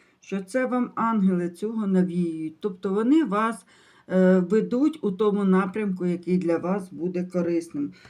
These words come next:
Те, що ви для себе заслужили у цьому житті,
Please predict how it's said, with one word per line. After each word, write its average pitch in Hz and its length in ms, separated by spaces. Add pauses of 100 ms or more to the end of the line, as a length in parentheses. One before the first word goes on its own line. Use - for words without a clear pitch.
(200)
Те, 262 200
що 226 200
ви 214 160 (140)
для 196 160
себе 180 440
заслужили 185 760
у 190 140
цьому 170 340
житті, 180 440